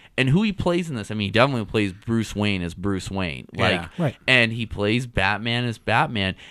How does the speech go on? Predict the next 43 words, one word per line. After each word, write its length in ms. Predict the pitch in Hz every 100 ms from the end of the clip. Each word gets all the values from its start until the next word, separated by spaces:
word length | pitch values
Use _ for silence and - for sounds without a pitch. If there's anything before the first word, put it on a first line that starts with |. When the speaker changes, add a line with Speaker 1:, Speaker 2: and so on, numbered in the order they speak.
| -
Speaker 1:
But 160 | - 123
the 80 | 120
one 200 | 131 220
thing 140 | -
I 140 | 123 143
will 100 | 147
say, 380 | - 135 107 71
and 180 | 90
I 60 | 107
think 180 | 113 147
it's 160 | 127 -
gonna 180 | 131
kinda 200 | 120 127
be 100 | 123 110
my 120 | 92
last 280 | 101 123 -
thought, 160 | 117
is 160 | 90 - - - - _ -
I 140 | 147
kinda 260 | - 185 160
wonder 240 | 143 156
if 100 | 151 -
they 100 | 123
can 140 | 127
do 100 | 123
a 60 | 92
montage 720 | 92 95 120 139 135 120 131
at 80 | 113
the 80 |
end, 100 | 107
like 140 | 92 -
somebody's 240 | 110 110
gonna 120 | 113
put 200 | 98 113
a 40 | 90
clip 360 | - 113 117
together 260 | - 123 117
on 240 | 107 87
YouTube 540 | 90 107 127 151 151 165 - _ _ _ -
of 80 | 120
how 180 | 131
little 300 | 160 143 151
dialogue 760 | 95 87 98 110 98 82 71